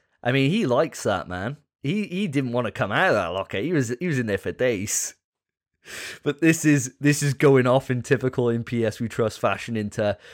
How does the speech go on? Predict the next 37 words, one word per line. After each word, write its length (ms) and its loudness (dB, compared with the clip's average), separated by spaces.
some 260 -4
vulgar 500 4
territory. 680 -2
So, 400 2
bringing 280 2
it 160 -6
back 380 0
as 200 0
we 120 4
are 160 4
discussing 600 -2
bosses, 580 -8
I 140 -2
kind 300 -6
of 60 -6
want 120 0
to 60 -6
discuss 420 0
them 100 -6
in 100 -4
quite 240 2
a 40 -4
bit 220 -2
of 40 -20
depth 340 -6
here, 220 -8
'cause 180 -10
we 80 -4
got 160 2
a 40 2
load 520 2
of 100 -4
bosses 640 -6
throughout 320 0
this 180 -8
entire 440 -6
game. 480 -12